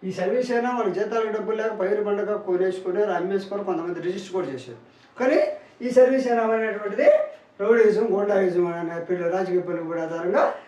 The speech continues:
మూడు వందల యాభై మందికి పట్-, కమ్మినప్పుడు మూడు వందల మందికి పట్టాలు ఇచ్చేది ఏంది? యాభై మందికి పట్టాలు ఇవ్వకపోవడం ఏంది? అంటే రౌడీజం. అంటే వీళ్ళు అమ్ముకున్నారు, వాళ్ళ కాడ అమ్ముకున్నారు.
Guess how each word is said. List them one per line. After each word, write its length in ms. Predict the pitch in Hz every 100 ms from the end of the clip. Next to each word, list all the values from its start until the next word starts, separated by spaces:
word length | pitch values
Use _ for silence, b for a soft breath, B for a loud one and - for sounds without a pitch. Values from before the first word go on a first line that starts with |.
| B 170
మూడు 160 | 226
వందల 120 | 285 302
యాభై 200 | 302 294
మందికి 220 | 294 302
పట్-, 680 | 254 269 - - _ _ -
కమ్మినప్పుడు 500 | 226 208 175 185 269
మూడు 200 | 247 302
వందల 180 | 302
మందికి 240 | 311 320 254
పట్టాలు 320 | 269 262 247
ఇచ్చేది 280 | 208 202 180
ఏంది? 280 | 180 320 320
యాభై 200 | 302 311
మందికి 320 | 311 311 247
పట్టాలు 300 | 285 285 277
ఇవ్వకపోవడం 420 | 254 233 240 226
ఏంది? 400 | 226 226 226 - - _ _ _ _ _ _ _ _ -
అంటే 380 | 240 302 - -
రౌడీజం. 420 | 226 202 175 127 - - -
అంటే 140 | 240
వీళ్ళు 200 | 262 208
అమ్ముకున్నారు, 600 | 214 302 330 269 - - B B
వాళ్ళ 220 | - 294 320
కాడ 120 | 320
అమ్ముకున్నారు. 380 | 247 - 156